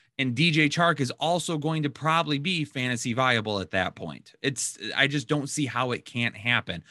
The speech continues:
And then you throw T J Hockenson in there, gives you five, six hundred yards, maybe f-, six touchdowns-ish in the red zone.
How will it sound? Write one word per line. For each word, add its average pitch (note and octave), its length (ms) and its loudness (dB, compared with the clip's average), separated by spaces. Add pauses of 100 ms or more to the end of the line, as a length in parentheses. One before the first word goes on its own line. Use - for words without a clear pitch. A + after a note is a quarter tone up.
(180)
And B2 140 0
then C#3 100 6
you C#3+ 100 4
throw C#3 200 0
T C#3 180 -2
J A#2+ 160 0
Hockenson E3+ 680 -2
in E3+ 140 -4
there, E3 300 2 (320)
gives B2+ 180 2
you A2 120 0
five, C#3 440 2
six B2 260 -2
hundred A2 300 -4
yards, C#3+ 420 4
maybe D#3 480 -2 (720)
f-, - 60 -10 (240)
six - 400 0
touchdowns-ish D#3 1160 2
in C3+ 100 -2
the B2 80 -2
red D3+ 280 2
zone. F3 420 -4